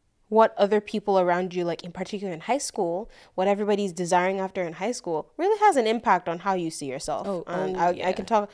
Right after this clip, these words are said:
Speaker 1: I'm gonna talk more about that in the third part, because most of you know, like, I went to boarding school in, deep in the woods in New England, and for a while I was the only black person,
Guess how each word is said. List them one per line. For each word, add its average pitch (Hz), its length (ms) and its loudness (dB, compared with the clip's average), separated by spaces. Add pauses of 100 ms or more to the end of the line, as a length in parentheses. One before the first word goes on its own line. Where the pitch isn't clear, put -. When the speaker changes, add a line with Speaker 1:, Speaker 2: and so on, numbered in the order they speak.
(240)
Speaker 1:
I'm 208 440 6
gonna 233 200 4
talk 190 280 -2
more 170 260 -2
about 165 280 -2
that 151 300 0
in 180 160 -8
the 170 80 -8
third 156 320 -8
part, - 360 -8
because 143 560 -10 (600)
most 220 280 2
of 233 80 -2
you 202 120 -2
know, 175 280 0
like, 170 220 0
I 175 120 4
went 185 360 0
to 170 560 -6 (340)
boarding 190 360 2
school 165 580 -2 (380)
in, 170 600 -4 (120)
deep 247 220 -2
in 233 80 0
the 202 80 4
woods 196 340 4
in 190 140 0
New 190 100 0
England, 175 640 0
and 160 580 -6 (600)
for - 180 4
a 190 100 6
while 196 640 8
I 180 80 4
was 180 100 2
the 170 60 -4
only 185 160 -2
black 165 280 -2
person, 165 640 -6